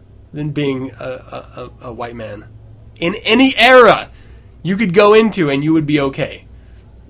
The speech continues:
Uh, brilliant stand-up, uh, little session about that.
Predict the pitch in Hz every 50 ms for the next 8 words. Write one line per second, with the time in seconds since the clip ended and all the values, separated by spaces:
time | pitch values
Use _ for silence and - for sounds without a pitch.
0 | - - - 123 120 120 120 127 139 135 - - 160 185 190 190 190 160 - -
1 | 175 170 165 165 160 160 156 156 156 - - - 139 139 131 131 131 127 127 131
2 | 135 139 139 139 - 165 147 143 - - 147 131 120 117 120 127 131 131 120 120
3 | 113 117 - -